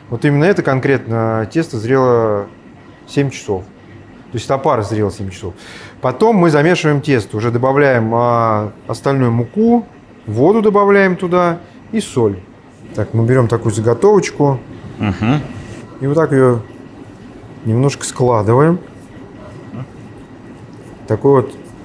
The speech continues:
Speaker 1: некий колобок.
Speaker 2: Ну, а то, что она липкая, это нормально? Или мы
Speaker 1: Ну,
Speaker 2: как раз
Speaker 1: да.
Speaker 2: добавляем муку, чтобы она
Speaker 1: Ну, вот муку мы сверху добавляем, чтобы оно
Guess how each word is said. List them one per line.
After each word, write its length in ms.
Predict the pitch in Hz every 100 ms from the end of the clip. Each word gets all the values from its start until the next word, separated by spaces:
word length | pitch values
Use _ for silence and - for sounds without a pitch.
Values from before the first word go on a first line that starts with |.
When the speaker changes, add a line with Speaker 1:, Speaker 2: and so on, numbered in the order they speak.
| -
Speaker 1:
некий 320 | 113 131 123
колобок. 640 | 120 127 131 123 123 - - - - - - - - - -
Speaker 2:
Ну, 200 | 123 135
а 60 |
то, 160 | - 180
что 200 | 113 131
она 200 | 135 139
липкая, 420 | 156 208 - 151
это 180 | 151 139
нормально? 640 | 139 131 123 110 123 190 -
Или 200 | 143 156
мы 160 | - 135
Speaker 1:
Ну, 60 |
Speaker 2:
как 200 | 156 156
раз 180 | - 131
Speaker 1:
да. 100 | 147
Speaker 2:
добавляем 460 | 160 151 151 151 143
муку, 380 | 139 139 170 170
чтобы 380 | - 143 135 131
она 200 | 131 143
Speaker 1:
Ну, 60 |
вот 140 | 160 160
муку 260 | 165 196
мы 100 | 185
сверху 420 | 147 160 151 -
добавляем, 600 | 104 113 123 156 214 196 120
чтобы 320 | - 127 131
оно 400 | 139 170 170 143